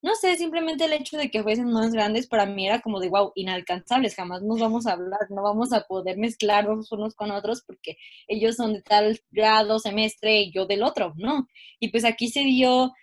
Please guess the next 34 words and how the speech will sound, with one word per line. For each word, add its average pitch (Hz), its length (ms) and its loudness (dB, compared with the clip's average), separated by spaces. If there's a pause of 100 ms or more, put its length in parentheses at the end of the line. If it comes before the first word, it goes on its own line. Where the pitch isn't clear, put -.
la 233 100 6
oportunidad 226 600 0
de 220 120 2
conocerlos, 214 680 0
ver 208 200 -2
que 240 100 -2
realmente 214 400 0
eran 220 220 0
un 214 120 -2
amor 214 300 2
de 214 100 0
personas, 208 760 -2 (240)
y 240 120 0
lo 247 120 4
mismo 269 300 4
con 262 160 0
personas 240 380 2
más 269 160 4
chicas, 233 380 0
digo, 190 220 -4
yo 196 140 -2
tengo 233 200 -4
una 240 180 -4
amiga 220 520 -2
que 185 300 -6 (240)
era, 208 540 4 (260)
en 208 160 -2
ese 214 200 -2
año 233 360 0
yo 226 80 0
estaba 220 320 0
en 220 140 -2
primer 196 380 -6
semestre 269 600 0